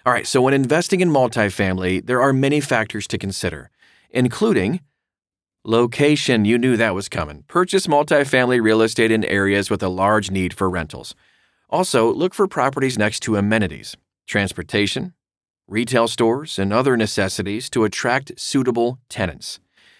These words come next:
Property condition is next. Know the property's condition and any necessary work to bring it up to par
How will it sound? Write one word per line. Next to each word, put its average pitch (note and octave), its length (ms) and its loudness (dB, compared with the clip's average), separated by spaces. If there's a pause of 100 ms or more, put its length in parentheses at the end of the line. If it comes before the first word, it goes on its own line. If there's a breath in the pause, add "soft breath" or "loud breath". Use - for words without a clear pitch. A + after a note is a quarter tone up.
(340 soft breath)
Property D#3+ 460 0
condition G#2 480 0
is F2+ 120 -8
next. - 400 -6 (480 soft breath)
Know C#3 220 2
the F3 140 0
property's C3 480 0
condition F#2+ 580 -4 (160)
and G#2 260 -2
any C#3 240 2
necessary A#2+ 560 2
work F#2+ 360 0 (260)
to A2 140 -2
bring G#2+ 280 -2
it A#2+ 100 0
up G#2 160 0
to - 120 -2
par E2 420 -6